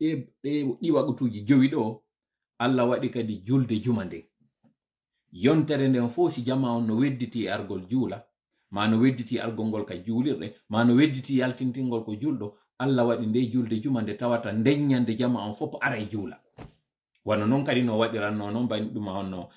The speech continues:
e, alyahudinkoɓen asewere nden, o waɗani kañum kadi annasarankoɓen alatire nden. O waɗani en enen kadi nde jumare ɗo nde tawata jama on fof ɓorno labaɗi mum, laaɓuɗi muɗum ɗin, ara ka juulirɗe ɗe heewa ha yaasi on kañum kadi juule ɗate udde.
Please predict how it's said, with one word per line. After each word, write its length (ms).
e, 760
alyahudinkoɓen 920
asewere 480
nden, 180
o 80
waɗani 300
kañum 300
kadi 360
annasarankoɓen 1040
alatire 460
nden. 180
O 200
waɗani 320
en 100
enen 180
kadi 160
nde 240
jumare 400
ɗo 140
nde 160
tawata 320
jama 400
on 80
fof 220
ɓorno 400
labaɗi 560
mum, 180
laaɓuɗi 520
muɗum 380
ɗin, 160
ara 220
ka 120
juulirɗe 640
ɗe 60
heewa 440
ha 200
yaasi 460
on 120
kañum 280
kadi 340
juule 400
ɗate 320
udde. 500